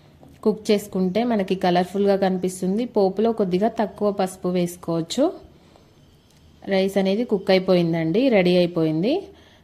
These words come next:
ఇప్పుడు ఈ రైస్ అనేది ఇలా చక్కగా పొడి పొడిగా మనం ఇలా కలుపుకోవాలి.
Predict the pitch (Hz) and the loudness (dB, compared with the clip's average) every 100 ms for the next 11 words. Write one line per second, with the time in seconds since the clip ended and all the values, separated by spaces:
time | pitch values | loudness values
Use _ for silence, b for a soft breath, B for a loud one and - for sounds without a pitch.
0 | _ 190 190 208 262 208 185 190 202 190 | _ -6 -2 2 2 4 4 2 0 0
1 | 190 262 240 185 170 165 - - 214 190 | 0 0 0 0 0 -4 -10 -10 -8 -4
2 | 180 180 185 180 180 180 175 180 175 170 | -2 -2 -2 -4 -2 -2 0 -2 -2 -4
3 | - 175 170 170 175 170 - 175 170 160 | -6 -4 -2 0 -2 -2 -2 -2 0 0
4 | 190 285 | -2 -2